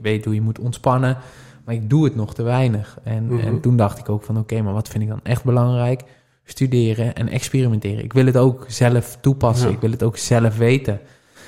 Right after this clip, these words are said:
Speaker 1: Ik wil zelf ervaren wat er, wat er gebeurt als je X of Y doet of als je met je gedrag aan de slag gaat. En ja, dan,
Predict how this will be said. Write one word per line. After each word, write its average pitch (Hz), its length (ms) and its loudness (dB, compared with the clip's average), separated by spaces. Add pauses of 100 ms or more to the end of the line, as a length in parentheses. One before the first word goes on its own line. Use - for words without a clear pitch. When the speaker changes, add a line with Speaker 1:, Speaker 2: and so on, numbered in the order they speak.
(260)
Speaker 1:
Ik - 100 -18
wil 117 200 4
zelf 110 320 2
ervaren 120 580 2
wat 120 240 2
er, 117 300 0
wat 117 160 0
er 117 120 2
gebeurt 120 560 4
als 113 360 0
je 110 240 -2 (400)
X - 120 -8
of 110 100 -4
Y 110 280 -2
doet 107 240 -4
of 117 120 -12
als 117 260 -2
je 120 60 -4
met 117 120 -2
je 117 80 -4
gedrag 113 380 -2
aan 110 60 -6
de 113 60 -6
slag 107 300 -4
gaat. 110 340 -8
En 104 320 -4 (880)
ja, 107 240 -2
dan, 110 340 -4